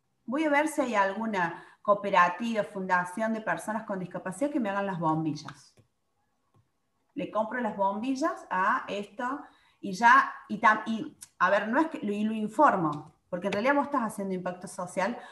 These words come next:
cuando dentro de tu emprendimiento estás comprando a un proveedor de alguna fundación, O N G o lo que sea, de personas con discapacidad, mujeres que sufrieron violencia de género, lo, lo que sea,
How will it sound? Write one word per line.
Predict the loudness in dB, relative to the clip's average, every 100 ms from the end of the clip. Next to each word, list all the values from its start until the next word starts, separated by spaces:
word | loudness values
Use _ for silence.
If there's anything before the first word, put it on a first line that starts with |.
| -12
cuando | -4 -2 0
dentro | 0 -2 -4 -6
de | -4
tu | -8
emprendimiento | -8 -6 -6 -6 -6 -4 -6
estás | -2 -2 -2 -6 -18 -10
comprando | 4 4 4 4 4 4
a | 2
un | 0
proveedor | -2 0 0 2 2 0 -2
de | 0
alguna | 2 0 -2 -4
fundación, | -4 0 2 2 2 4 6 4 2
O | 0 0
N | -4
G | -6 -6 -4 -2
o |
lo | -4 -6
que |
sea, | -8 -6 -4 -2 -2
de | -2 -2
personas | -4 -6 -8 -6
con | -8
discapacidad, | -8 -10 -10 -10 -2 4 4 4
mujeres | 0 -6 -6
que | -10
sufrieron | -10 -6 -6
violencia | -4 -4 -4 -4 -8
de |
género, | -6 -4 -2 -4 -4 -4 -4 -6 -8 -20 -20 _
lo, | -4 -2 -2
lo | -2 0 0
que | -4
sea, | -6 -4 -4 -6